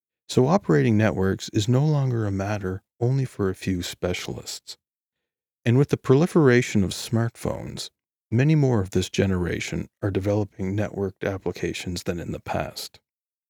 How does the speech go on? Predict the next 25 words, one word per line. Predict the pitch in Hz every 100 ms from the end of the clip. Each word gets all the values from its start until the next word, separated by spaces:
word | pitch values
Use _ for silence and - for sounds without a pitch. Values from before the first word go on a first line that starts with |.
| _ _
So | - 117
we | 117 151
need | 180 160
to |
consider | - 107 - 139 143
networks | 98 71 - - -
from | - 101 92
these | 90 -
multiple | 101 104 110 107
perspectives: | - - - - 107 - - - - - _ _ _ _
builders, | 113 117 113 110 - - _ -
operators, | 101 98 - 92 92 92 92 - _ _ _ -
application | 98 - - 92 92 - 87
developers. | - 82 80 - - - - _ _ _ _ _ _ _ _ _ _
To | -
start | - 170 170
us | 160 -
on | 123
the | 117
road | 101 87 85 90 _ _ _
toward | - 95 92 92
understanding | 110 113 - 101 98 95 90
how | 92 - 107
to | 113 -
build, | 82 80 82 -